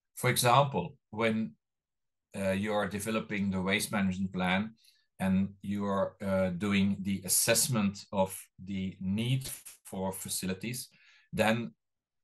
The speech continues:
there's not always information available on how much waste actually would be available in your port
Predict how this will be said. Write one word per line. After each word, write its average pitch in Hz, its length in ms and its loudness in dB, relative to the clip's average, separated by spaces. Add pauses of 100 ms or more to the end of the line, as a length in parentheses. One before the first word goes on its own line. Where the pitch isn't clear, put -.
(340)
there's 135 220 4
not 139 180 8
always 139 460 8
information 120 800 0
available 110 680 -2
on 104 200 -2
how 120 260 0
much 120 480 -4
waste 113 440 0
actually 113 580 -2 (1400)
would 117 420 0
be 120 460 0
available 113 720 2
in 117 360 0
your 107 300 2
port 101 340 -6